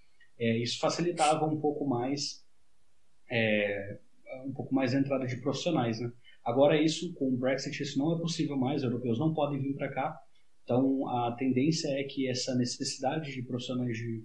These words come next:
de outros países, é, principalmente na área de T I, aumentem, porque agora nem o que eles tinham de europeus que poderiam vir pra cá facilmente, podem mais, entendeu?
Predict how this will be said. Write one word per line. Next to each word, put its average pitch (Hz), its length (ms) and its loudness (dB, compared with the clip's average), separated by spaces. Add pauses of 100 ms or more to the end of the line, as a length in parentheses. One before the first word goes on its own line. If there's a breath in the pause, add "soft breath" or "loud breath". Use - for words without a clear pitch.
(460)
de 120 100 -4
outros 160 320 0
países, 139 840 0
é, 117 160 -8
principalmente 123 580 -2
na 117 280 -2
área 117 140 0
de 117 140 -2
T 151 100 0
I, 185 360 0 (180)
aumentem, 175 640 2 (140)
porque 160 220 -2
agora 160 340 4
nem 202 260 4
o 208 60 2
que 190 140 -4
eles 165 500 -2
tinham 139 460 0
de 120 160 -2
europeus 135 460 0
que - 100 -14
poderiam 127 360 -2
vir 123 160 -2
pra 123 140 -2
cá 139 160 -4
facilmente, 160 720 -4 (120)
podem 156 300 4
mais, 117 260 0
entendeu? 107 400 -6